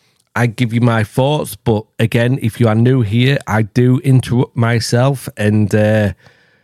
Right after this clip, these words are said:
yeah, I, I interrupt myself all the time <laughs> and, and give you my thoughts on, on everything. I try not to, I do. Um, but I, I am,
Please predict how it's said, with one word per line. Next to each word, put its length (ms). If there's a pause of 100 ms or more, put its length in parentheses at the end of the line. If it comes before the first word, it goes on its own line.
(760)
yeah, 320
I, 240
I 140
interrupt 420
myself 380
all 240
the 120
time 580
<laughs> 220
and, 420
and 340
give 120
you 80
my 120
thoughts 480
on, 260
on 240
everything. 640 (160)
I 60
try 380
not 260
to, 160
I 60
do. 360 (600)
Um, 400 (200)
but 240 (180)
I, 400 (140)
I 80
am, 340